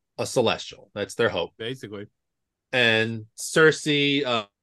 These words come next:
Speaker 1: um, learns the truth about Icarus, and right as she's learning it, he attacks them all. And then Kingo's like,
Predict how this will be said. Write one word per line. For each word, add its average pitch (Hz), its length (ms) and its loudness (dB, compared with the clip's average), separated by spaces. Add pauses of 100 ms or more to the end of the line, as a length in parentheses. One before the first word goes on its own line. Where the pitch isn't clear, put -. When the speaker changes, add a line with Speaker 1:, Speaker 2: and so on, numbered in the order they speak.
Speaker 1:
um, 113 340 -6
learns 143 400 2
the 135 100 -2
truth - 360 -2
about 127 320 0
Icarus, 170 720 -4
and 117 420 -2
right 123 200 4
as 131 140 0
she's 120 400 -6
learning 131 360 2
it, 113 100 0
he 123 140 -2
attacks 110 400 -2
them 95 160 -6
all. 82 200 -12 (680)
And 123 120 -2
then 123 100 0
Kingo's 139 360 4
like, 110 200 0